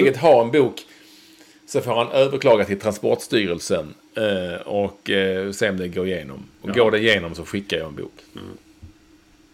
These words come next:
Speaker 2: Okej.
Speaker 1: Honom också.
Speaker 2: Men, men annat fall, det, det, det är ju ingenting som garanterar att han vinner nästa gång ju. Så jag menar,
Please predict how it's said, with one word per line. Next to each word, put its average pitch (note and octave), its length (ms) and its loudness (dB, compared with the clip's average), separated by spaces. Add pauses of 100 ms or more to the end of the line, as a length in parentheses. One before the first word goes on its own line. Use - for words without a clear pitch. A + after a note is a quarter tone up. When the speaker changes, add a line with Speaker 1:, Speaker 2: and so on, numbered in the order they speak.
(400)
Speaker 2:
Okej. - 300 -6
Speaker 1:
Honom F#2+ 180 0
också. D3 60 -2
Speaker 2:
Men, D3+ 180 2
men D3 160 2
annat D3 340 2
fall, C#3 200 -2
det, B2+ 180 4
det, B2+ 200 0
det B2 120 0
är A#2+ 40 2
ju A2+ 120 0
ingenting D3+ 260 -2
som B2+ 160 -6
garanterar B2 600 -2
att A2+ 100 -8
han A#2+ 160 -2
vinner A#2 300 -2
nästa C3+ 360 -8
gång G2+ 260 -12
ju. G2 60 -18 (260)
Så - 60 -14
jag A#2 40 -6
menar, A#2 220 -6